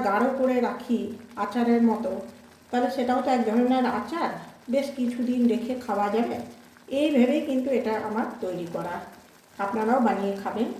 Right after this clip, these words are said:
দেখবেন অবশ্যই ভালো লাগবে। এবারে দেখুন, এই তেঁতুলের কাত আর ধনেপাতা যেটা আমি ফুটতে দিয়েছিলাম, সেইটা কিন্তু অনেক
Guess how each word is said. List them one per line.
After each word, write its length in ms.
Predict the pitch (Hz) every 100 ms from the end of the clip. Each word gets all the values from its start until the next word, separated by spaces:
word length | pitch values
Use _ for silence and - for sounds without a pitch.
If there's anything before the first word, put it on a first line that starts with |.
| - - 220
দেখবেন 320 | 208 220 262 - -
অবশ্যই 420 | 202 226 - 339 427 240
ভালো 160 | 175 160
লাগবে। 280 | 156 156 175 - - - - - - - - - - - - - - - - - - 622 - - - - - - - - - - - - - - - - 156 - - - -
এবারে 240 | 254 285 302 277
দেখুন, 240 | 277 381 - - - - - - - - 233
এই 80 | 247 240
তেঁতুলের 420 | 254 254 294 285 285
কাত 200 | 277 277 277
আর 60 | 277
ধনেপাতা 540 | 262 254 262 262 254 262 262 262 - - - - - - 226
যেটা 180 | 247 247
আমি 140 | 247 254 254
ফুটতে 320 | 311 - 294 269 - 254 - - - - - 220
দিয়েছিলাম, 500 | 269 247 247 214 214 247 269
সেইটা 300 | 269 254 285 285
কিন্তু 280 | 262 240 294 427 - - - - - 247
অনেক 180 | 277